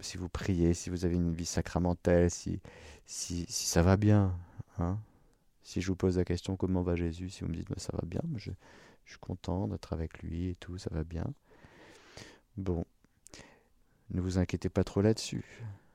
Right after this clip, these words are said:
Pour qu'un péché soit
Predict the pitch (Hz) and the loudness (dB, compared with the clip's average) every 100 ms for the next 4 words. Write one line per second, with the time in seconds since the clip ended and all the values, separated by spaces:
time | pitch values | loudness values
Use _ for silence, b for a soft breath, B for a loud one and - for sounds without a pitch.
0 | b b b _ _ _ _ _ _ _ | b b b _ _ _ _ _ _ _
1 | _ _ _ _ _ _ _ _ _ _ | _ _ _ _ _ _ _ _ _ _
2 | _ _ _ _ - 143 208 190 131 - | _ _ _ _ 4 8 10 12 12 12
3 | 160 175 185 - 117 123 156 | 8 8 6 6 10 10 6